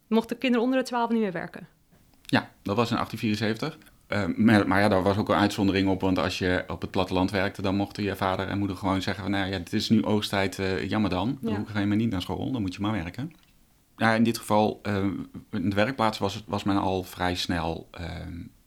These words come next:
Speaker 2: ervan overtuigd dat die leeftijd sowieso niet handig was. Dus, eh, in negentien drie werkten mensen sowieso onder de zestien niet aan de werkplaats.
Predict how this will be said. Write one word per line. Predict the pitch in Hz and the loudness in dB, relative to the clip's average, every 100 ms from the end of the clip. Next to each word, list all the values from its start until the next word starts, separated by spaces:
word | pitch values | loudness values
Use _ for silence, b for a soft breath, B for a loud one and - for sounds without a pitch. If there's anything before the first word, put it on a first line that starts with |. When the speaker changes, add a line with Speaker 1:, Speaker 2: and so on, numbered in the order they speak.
| - | -12
Speaker 2:
ervan | - 98 90 | -6 -2 -2
overtuigd | 87 92 82 | -2 -4 -4
dat | 80 - - - - | -8 -10 -16 -18 -12
die | 90 87 | -6 -2
leeftijd | 85 85 76 80 | -2 -4 -6 -8
sowieso | - 82 92 | -8 -4 -2
niet | 82 | -2
handig | 87 82 76 | -2 -4 -6
was. | 85 - - - B B B B B B B B B _ | -10 -10 -14 -20 B B B B B B B B B _
Dus, | 98 95 - - - | -4 -4 -4 -10 -12
eh, | 90 87 87 | -8 -6 -4
in | 95 | 0
negentien | 90 85 87 85 | 0 -2 -4 -2
drie | 87 107 | 0 0
werkten | 98 90 92 | 0 0 -2
mensen | 87 85 | 0 -2
sowieso | 90 90 82 85 85 - - | 2 2 2 0 -2 -4 -4
onder | 90 78 | -4 -4
de | 80 | -4
zestien | 92 104 - 78 | -2 -4 -6 -8
niet | 82 | -8
aan | - | -10
de | 80 | -12
werkplaats. | 76 - - 240 | -12 -12 -4 -2